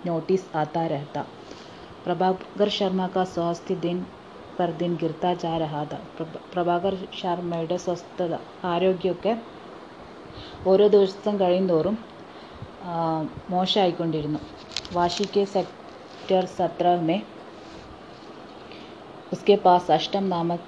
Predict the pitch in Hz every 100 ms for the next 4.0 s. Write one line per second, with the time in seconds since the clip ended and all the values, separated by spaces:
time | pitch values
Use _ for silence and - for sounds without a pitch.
0 | - - - - 160 170 - 196 196 -
1 | - 175 - 180 175 - - - 180 156
2 | 170 214 - - - - - 180 175 175
3 | - 185 185 190 180 160 - 165 160 147